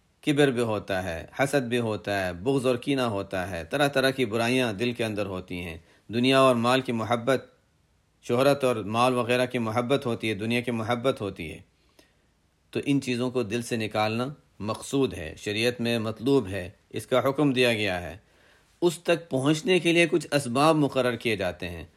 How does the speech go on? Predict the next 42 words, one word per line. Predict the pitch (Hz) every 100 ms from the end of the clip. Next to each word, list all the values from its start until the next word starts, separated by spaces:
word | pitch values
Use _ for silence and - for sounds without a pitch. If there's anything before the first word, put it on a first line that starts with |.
| _
اچھا، | 117 123 131
یہ | 131
فلانا | 127 120 131
ذکر | 131 123 123
کر | 120 120
لو | 120
اتنی | 110 107 110
مرتبہ، | 104 98 104 98 98 _ _ -
فلانی | 117 123 135
تسبیحات | 131 120 120 123 123
اتنی | 110 - 117
مرتبہ | 107 98 107 104
کرو، | 95 95 95 _ _ -
یہ | 107 135 135 -
فلانے | 117 117 131
وقت | 127 123 -
پر | 120
یہ | 113
عمل | 117 113 110
کرو، | 107 104 101 104
فلانے | - 117 131
وقت | 135 127
پر | -
یہ | 113 117
عمل | 120 113
کرو، | 107 104 101 104 _ _ -
وقت | 131 135 -
ہو | 143 131 143
یا | 143 117
نہ | 113
ہو، | 113 110 110
بہرحال | 113 123 139
کوئی | 143 123 120
خاص | - 120 127
طریقہ | - 117 123 135
ہوتا | 120 110 110 107
ہے، | 107
کوئی | 101 110
خاص | 120 127 123
تعداد | 120 117 123 120
ہوتی | 107 104 98
ہے۔ | 101